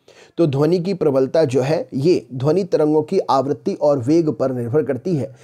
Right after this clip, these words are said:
राइट आंसर हो जाएगा। नेक्स्ट क्वेश्चन देखते हैं, ताप वृद्धि के कारण वस्तु की लंबाई में प्रसार जो होता है उसे क्या बोलते हैं? तो ताप वृद्धि के कारण वस्तु की लंबाई में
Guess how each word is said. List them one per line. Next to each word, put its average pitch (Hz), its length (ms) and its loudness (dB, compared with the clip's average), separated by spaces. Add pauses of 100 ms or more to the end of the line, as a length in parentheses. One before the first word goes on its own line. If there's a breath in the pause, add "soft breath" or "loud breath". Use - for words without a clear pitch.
(200 loud breath)
राइट 151 360 0
आंसर 123 300 -4
हो 139 140 0
जाएगा। 95 280 -4
नेक्स्ट 147 280 -4
क्वेश्चन 160 320 0
देखते 135 260 -2
हैं, 147 120 0 (380)
ताप 185 260 2
वृद्धि 196 360 0
के 208 140 -2
कारण 196 300 0
वस्तु 190 360 0
की 180 160 -2
लंबाई 156 440 2
में 180 180 0
प्रसार 151 360 0
जो 156 160 0
होता 135 260 0
है 127 200 -2 (300 loud breath)
उसे 135 240 -2
क्या 127 280 0
बोलते 151 320 0
हैं? 165 180 -4 (380 soft breath)
तो 127 60 -2
ताप 170 400 0
वृद्धि 147 400 0
के 165 140 0
कारण 156 300 2
वस्तु 143 360 0
की 180 160 -4
लंबाई 131 480 2
में 151 220 2